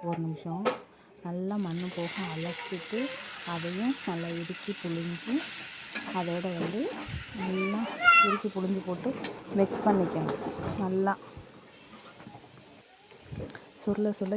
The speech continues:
கிண்டணும். கிண்டுனதுக்கு அப்புறமா உப்பு தேவையான அளவு உப்பு போட்டுக்கணும். உப்பு போட்டதுக்கப்புறம் நல்லா சுருள சுருள கிண்டி, பருப்பு, துவரம் பருப்பா இருந்தாலும் பாசிப்பருப்பா இருந்தாலும் வேக வச்சு எடுத்து வச்சுக்கணும். அந்த பாசிப்பருப்பையும் போட்டு,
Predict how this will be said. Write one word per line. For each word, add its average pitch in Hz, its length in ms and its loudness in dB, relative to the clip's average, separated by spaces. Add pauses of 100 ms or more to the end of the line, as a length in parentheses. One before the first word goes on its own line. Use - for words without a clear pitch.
கிண்டணும். 190 560 0
கிண்டுனதுக்கு 202 640 0
அப்புறமா 170 460 -4 (840)
உப்பு - 300 2 (160)
தேவையான 180 500 0
அளவு 180 300 -2
உப்பு - 240 0
போட்டுக்கணும். 165 480 -2
உப்பு 180 180 -4 (100)
போட்டதுக்கப்புறம் 175 720 -6
நல்லா 175 380 -2
சுருள 175 280 -6
சுருள 185 300 -4
கிண்டி, 170 520 -6 (760)
பருப்பு, 196 480 2 (560)
துவரம் 196 300 2
பருப்பா 185 280 -2
இருந்தாலும் 175 340 -4
பாசிப்பருப்பா 180 500 -6
இருந்தாலும் 175 380 -4
வேக 190 280 -2
வச்சு - 180 -10 (120)
எடுத்து 190 220 -6
வச்சுக்கணும். 165 440 -6
அந்த 165 100 -6 (100)
பாசிப்பருப்பையும் 175 800 -8
போட்டு, 170 280 -6